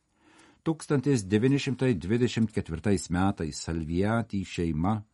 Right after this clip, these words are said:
padovanojo popiežiui Pijui vienuoliktajam jų pačių įkurtą ir daugiau kaip penkis dešimtmečius puikiai veikusią vaikų ligoninę ant Dženikolo kalvos Romoje su tūkstančiu lovų ir pajūrio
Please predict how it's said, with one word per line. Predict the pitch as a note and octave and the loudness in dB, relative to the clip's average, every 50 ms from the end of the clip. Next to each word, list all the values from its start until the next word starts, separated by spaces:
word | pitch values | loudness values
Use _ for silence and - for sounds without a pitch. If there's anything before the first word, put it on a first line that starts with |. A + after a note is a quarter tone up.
| _ _ _ _ _ | _ _ _ _ _
padovanojo | - F2+ F#2+ G2 F#2 A2 B2 C#3 C#3 C#3 B2 G#2 | -2 0 2 2 4 4 4 6 6 6 4 4
popiežiui | - - A#2+ B2+ A#2 - G#2 - G#2 F#2+ E2+ D2+ | 4 4 4 4 4 2 0 0 0 -2 -4 -4
Pijui | - - A2+ A#2 A#2 A2 G2 F2 C#2+ | -2 0 2 4 4 4 4 2 0
vienuoliktajam | B1+ C#2+ D#2 F2+ G2+ A2+ A2+ G#2 F2+ - - G2 F#2+ F2+ F2 F2+ F2+ - - - - _ _ - | -2 -2 0 2 4 4 4 2 0 0 -2 -2 0 0 0 -2 -2 -4 -10 -20 -20 _ _ -10
jų | E2+ F2+ B2 A#2+ - | 0 4 4 4 4
pačių | - G#2+ - - D3+ D3+ C3+ A2 | 2 0 0 2 2 4 4 4
įkurtą | - - - A#2+ A#2+ A#2 G#2 - - - - - _ _ _ _ _ - A2 | 2 2 2 2 2 2 0 -4 -8 -12 -12 -14 _ _ _ _ _ -4 2
ir | G#2+ G#2 G#2+ A2 G#2+ D#2+ | 6 6 8 6 6 4
daugiau | F2+ E2+ D#2+ F2+ F2+ E2 - | 2 0 2 2 0 0 0
kaip | D#2+ D2+ - _ | -2 -4 -4 _
penkis | - D#2+ D#2 D2+ - - C#3+ C#3 - - - C2 | -4 -4 -4 -2 0 0 0 0 0 -4 -10 -8
dešimtmečius | C2+ C#2+ - - - B2+ C#3+ C3 - A#2+ A2+ G#2 - G#2 F#2+ - - _ - | -8 -8 -4 0 2 2 2 2 2 0 0 0 -2 -4 -8 -8 -10 _ 2
puikiai | B2 B2+ C3+ C3 B2 - - A#2+ A#2 | 4 6 6 4 2 0 0 0 0
veikusią | G2+ D2+ F2 F2 G2 G#2 G#2+ - - G2 - - - F#2 F2+ F2+ F2+ E2+ E2+ - - | 0 0 0 2 2 2 0 -2 -4 -8 -6 -6 -6 -4 -4 -4 -4 -6 -8 -10 -6
vaikų | E2 F2 G2+ G#2+ G#2 - C3+ B2+ | 2 4 4 4 6 6 4 6
ligoninę | G2+ F#2 D2+ E2+ F#2+ G2+ A2 G#2+ G#2 G2 F#2+ F#2+ F2+ F2+ F2 - - _ _ _ _ _ - | 6 4 4 4 4 4 6 6 4 4 4 2 0 -2 -4 -6 -14 _ _ _ _ _ 0
ant | G#2 G2+ F#2 D#2 | 2 2 4 4
Dženikolo | F#2+ F#2+ G2 G#2+ A2 G#2 - F#2 E2+ D#2+ D#2 - | 4 4 4 4 2 2 0 -2 -2 -2 -2 -2
kalvos | - D#2 D2+ D2 F2+ G#2 A2 G#2+ - - G2+ | -2 -2 -2 -2 0 -2 -2 -2 -2 -2 -2
Romoje | G2+ F#2+ F2+ F2+ F2+ F2+ E2+ E2+ D#2+ | 0 0 2 2 0 0 0 -2 -4
su | - - F#2 - | -6 -8 -8 -4
tūkstančiu | - C3+ C3+ B2+ - - - E2+ C#2+ - - C#2+ | -2 -2 -2 -2 -4 -6 -6 -6 -6 -6 -8 -8
lovų | C2+ D2 F2 G#2 G#2+ G2+ G2+ G2 F2+ - - - _ _ _ - | -6 -4 0 0 0 0 -2 -4 -6 -8 -12 -20 _ _ _ 4
ir | B2 A#2+ A#2 A2 | 4 4 4 4
pajūrio | - - D#2+ D2+ D#2 A2 A2+ A2+ A#2 A2 G#2 F#2 F#2 | 0 -2 -4 0 0 2 2 4 2 2 2 0 -2